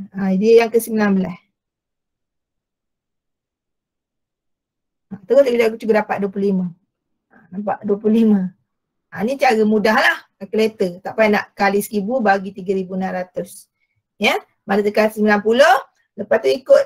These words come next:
ah, pada ba-, belakang kalkulator kamu bahagian bawah ni. Tekan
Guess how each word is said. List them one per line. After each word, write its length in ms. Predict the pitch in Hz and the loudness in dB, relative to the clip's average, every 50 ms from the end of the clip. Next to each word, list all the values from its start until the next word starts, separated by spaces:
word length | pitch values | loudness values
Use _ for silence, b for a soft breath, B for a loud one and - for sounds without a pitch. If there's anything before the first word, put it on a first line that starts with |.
| - _ | 0 _
ah, 320 | - 220 220 214 214 214 214 208 _ _ _ _ | -6 -4 -2 0 0 -2 -4 -6 _ _ _ _
pada 580 | 214 220 214 220 220 220 214 220 220 214 214 214 _ _ _ _ | -4 -2 0 0 0 0 2 0 0 0 -2 -4 _ _ _ _
ba-, 240 | - 208 214 214 - 202 | -6 -4 -4 -4 -4 -4
belakang 280 | 214 214 214 - 220 214 | -4 -2 -2 -2 -4 -4
kalkulator 540 | 226 214 208 - 208 214 214 214 214 220 | -6 -8 -8 -6 -4 -2 -2 -2 -2 -4
kamu 160 | 208 214 226 247 233 | -2 -2 -2 -2 -2
bahagian 200 | 214 214 214 214 | -2 0 2 2
bawah 220 | 214 214 220 226 | 4 4 4 2
ni. 140 | 240 302 349 381 - _ _ _ _ _ | 0 -2 -4 -6 -10 _ _ _ _ _
Tekan 320 | - 190 - - 220 220 | -20 -8 -4 -2 -2 -2